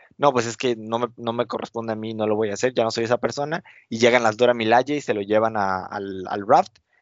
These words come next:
Y, y, pues, aquí ya cien por ciento, bueno,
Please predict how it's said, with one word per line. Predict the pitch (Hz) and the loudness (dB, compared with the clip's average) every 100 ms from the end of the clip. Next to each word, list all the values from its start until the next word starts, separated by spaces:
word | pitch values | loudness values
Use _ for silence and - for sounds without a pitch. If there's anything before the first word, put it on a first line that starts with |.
| _ _ _ | _ _ _
Y, | 135 139 - | -6 -6 -8
y, | - 156 165 165 | -4 2 4 2
pues, | 165 127 | 2 2
aquí | 120 135 | 2 0
ya | 131 131 127 123 113 90 _ | 4 4 6 4 2 -6 _
cien | - 143 139 | -8 -6 -4
por | 139 | -6
ciento, | 139 135 143 139 139 123 _ | -6 -4 0 2 2 -2 _
bueno, | 131 117 95 | 0 0 -2